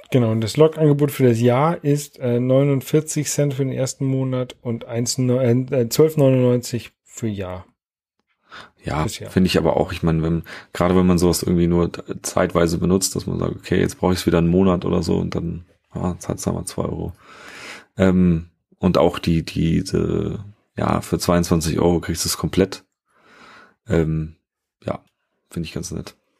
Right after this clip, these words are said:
Speaker 2: Aber für mich, wenn ich, also wenn ich zweiundzwanzig Euro zahlen würde, müsstest du noch ein paar Bugs fixen, meine ich. Also das ist mir, war mir so bei meinem Testen noch so ein bisschen so, ich glaube, wenn, wenn das noch ein bisschen runterlaufen würde, dann,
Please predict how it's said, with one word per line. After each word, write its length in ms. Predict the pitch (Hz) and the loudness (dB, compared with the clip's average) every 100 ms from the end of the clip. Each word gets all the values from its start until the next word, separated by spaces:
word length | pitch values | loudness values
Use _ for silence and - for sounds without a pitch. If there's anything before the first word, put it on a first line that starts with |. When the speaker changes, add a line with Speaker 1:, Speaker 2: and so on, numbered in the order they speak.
| _ _ - | _ _ -2
Speaker 2:
Aber 340 | 104 110 98 95 | 0 2 0 -4
für 260 | - - | -6 0
mich, 340 | 131 151 - 131 | 2 0 -2 0
wenn 240 | 131 143 | 2 0
ich, 200 | 143 135 | 0 0
also 200 | 135 127 | -2 0
wenn 400 | 131 120 139 147 | 0 2 0 0
ich 140 | 147 | -2
zweiundzwanzig 480 | - 147 135 139 127 | -2 -2 0 0 0
Euro 140 | 127 135 | 0 0
zahlen 220 | 143 143 | 0 -2
würde, 120 | 131 - - - | -4 -10 -20 -6
müsstest 380 | - 156 - 180 | 0 0 2 2
du 60 | 196 | 4
noch 120 | 190 | 4
ein 100 | 170 | 4
paar 160 | 151 151 | 2 2
Bugs 240 | 160 - | 0 0
fixen, 340 | 95 - - | -2 -2 -4
meine 160 | 90 87 | -4 -4
ich. 180 | 87 - | -6 -6
Also 140 | 98 | -6
das 260 | 101 104 - | -4 -6 -8
ist 160 | 110 - | -10 -4
mir, 240 | 107 104 - - - - - | -4 -4 -8 -20 -20 -20 -8
war 140 | - 113 | 0 4
mir 160 | 120 | 4
so 140 | 107 101 | 4 4
bei 120 | 101 | 4
meinem 220 | 104 107 | 4 2
Testen 340 | 110 120 - 113 | 2 0 0 -2
noch 140 | 110 | -2
so 140 | - | -2
ein 100 | 101 | -4
bisschen 440 | 98 113 - 113 107 | -2 0 0 0 0
so, 220 | 104 104 - - - _ _ | -2 -2 -6 -16 -18 _ _
ich 100 | 104 | -6
glaube, 320 | - 113 123 113 | 2 4 4 2
wenn, 580 | 117 104 - - - _ | 2 -2 -6 -16 -20 _
wenn 300 | - 135 110 | -10 -4 -2
das 280 | 107 98 - - - | 0 -2 -4 -8 -6
noch 100 | 117 | -4
ein 100 | 117 | -4
bisschen 220 | 127 113 | 0 2
runterlaufen 720 | 104 156 165 104 104 104 101 | 4 4 4 4 0 -2 -4
würde, 260 | 95 101 110 | -2 -2 -2
dann, 360 | - 104 107 | -4 -6 -6